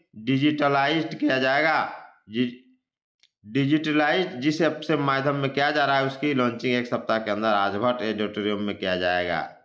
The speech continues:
डॉक्टर जयंत कुमार, दोस्तों, ये बहुत बड़ा बिग अपडेट है। अब आपका प्रॉब्लम दूर होने वाला है। नहीं है तो मेरा चैनल को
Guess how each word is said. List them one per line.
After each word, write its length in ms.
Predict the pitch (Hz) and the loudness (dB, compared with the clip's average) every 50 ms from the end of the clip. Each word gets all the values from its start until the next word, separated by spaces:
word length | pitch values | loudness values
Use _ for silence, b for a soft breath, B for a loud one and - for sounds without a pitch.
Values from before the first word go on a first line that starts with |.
| _ _ | _ _
डॉक्टर 340 | 82 85 82 - - 95 90 | -16 -16 -16 -12 -10 -8 -6
जयंत 280 | 90 90 87 87 82 - | -4 -6 -6 -8 -10 -14
कुमार, 420 | - 87 87 85 82 82 - - _ 82 | -10 -6 -4 -4 -4 -6 -10 -18 _ -14
दोस्तों, 300 | 85 87 87 - 107 104 | -14 -14 -12 -10 -10 -8
ये 100 | 104 101 | -8 -6
बहुत 220 | 95 98 104 104 104 | -6 -6 -8 -4 -2
बड़ा 160 | 104 104 104 | -2 -2 0
बिग 200 | 92 101 104 98 | 0 -2 -2 0
अपडेट 340 | 104 104 101 104 110 110 127 | 0 -2 -2 -2 -4 -2 -2
है। 320 | 139 156 185 185 B B B B B B B _ - | -2 -2 -2 -4 B B B B B B B _ -4
अब 480 | 95 117 131 - - - - - _ _ _ _ _ _ _ - | -4 -4 -4 -4 -8 -14 -20 -20 _ _ _ _ _ _ _ -18
आपका 280 | - - - _ 117 | -18 -18 -10 _ -8
प्रॉब्लम 640 | 117 - - - 98 101 95 87 101 107 110 107 101 | -8 -8 -10 -6 -4 -4 -2 -2 -2 -2 -2 -2 -2
दूर 180 | 104 107 107 | 0 0 2
होने 220 | 107 107 107 107 113 | 2 0 0 0 0
वाला 420 | 113 110 110 113 117 117 127 139 | 2 2 2 2 2 2 2 2
है। 360 | 160 190 196 190 - - - | 0 -2 -4 -6 -10 -14 -10
नहीं 120 | 92 95 98 | -8 -6 -4
है 80 | 107 | -4
तो 120 | 107 110 110 | -4 -4 -4
मेरा 180 | 107 107 107 | -4 -2 -2
चैनल 320 | 104 - 104 101 104 110 110 | -2 -2 -4 -4 -2 -4 -4
को 360 | 110 117 123 120 120 - | -4 -6 -6 -6 -8 -10